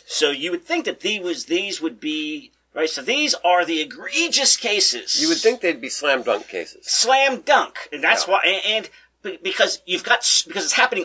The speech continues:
Speaker 1: all the time,
Speaker 2: Mm-hmm.
Speaker 1: you're only going to pick out the, the, the most
Speaker 2: The best,
Speaker 1: solid
Speaker 2: best
Speaker 1: cases.
Speaker 2: examples, right.
Speaker 1: So, uh, Trayvon Martin was just walking to the store to get some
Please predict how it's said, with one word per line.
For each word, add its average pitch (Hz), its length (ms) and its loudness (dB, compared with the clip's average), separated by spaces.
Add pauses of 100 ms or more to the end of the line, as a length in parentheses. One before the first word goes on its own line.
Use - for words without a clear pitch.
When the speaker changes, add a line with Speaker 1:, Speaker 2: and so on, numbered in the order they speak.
Speaker 1:
all 226 300 8
the - 140 -8
time, 123 420 4
Speaker 2:
Mm-hmm. - 240 -10
Speaker 1:
you're 156 140 2
only 247 260 6
going 190 180 0
to 151 60 2
pick 196 240 -4
out 233 180 6
the, - 140 -6 (140)
the, 135 280 2
the 135 120 0
most 156 240 4
Speaker 2:
The 127 60 4
best, 135 100 6
Speaker 1:
solid 170 420 6
Speaker 2:
best 180 160 6
Speaker 1:
cases. 151 200 2 (100)
Speaker 2:
examples, 90 420 -2
right. 87 180 -2
Speaker 1:
So, 240 360 6 (180)
uh, 190 160 4
Trayvon 277 420 4
Martin 202 340 4
was 170 180 -2
just 226 320 2
walking 220 320 8
to 196 80 -10
the 185 80 -2
store 208 260 0
to 180 80 -4
get 170 160 -6
some 165 300 -4